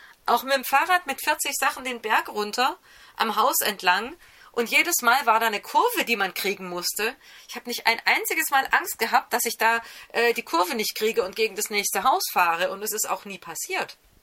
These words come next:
Wenn ich das heute ein einziges Mal machen würde, würde ich garantiert <laughs> mir alles brechen, weil ich so große Angst davor hätte, dass da irgendwas bei schief geht. Aber da ging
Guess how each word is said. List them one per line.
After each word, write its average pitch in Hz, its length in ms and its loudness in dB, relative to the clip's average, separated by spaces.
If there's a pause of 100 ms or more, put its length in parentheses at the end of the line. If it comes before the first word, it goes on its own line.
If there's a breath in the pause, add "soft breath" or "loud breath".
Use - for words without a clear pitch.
(840)
Wenn 196 160 -4
ich 233 80 -4
das 214 140 -4
heute 214 240 2
ein 196 140 0
einziges 359 560 2
Mal 277 200 4
machen 247 340 0
würde, 185 420 0
würde 196 160 -4
ich - 100 -10
garantiert 208 560 -2 (540)
<laughs> - 520 -20
mir - 220 0
alles 247 260 4 (140)
brechen, 196 480 -6 (840 loud breath)
weil 262 100 0
ich - 120 0
so 262 160 0
große 262 380 0
Angst 311 320 0
davor 180 300 0
hätte, 185 380 -6 (300 loud breath)
dass 202 140 -6
da - 160 0
irgendwas 190 380 -2
bei 151 140 -2
schief - 300 -8
geht. - 300 -12 (800)
Aber - 220 0
da 208 140 0
ging 220 240 -4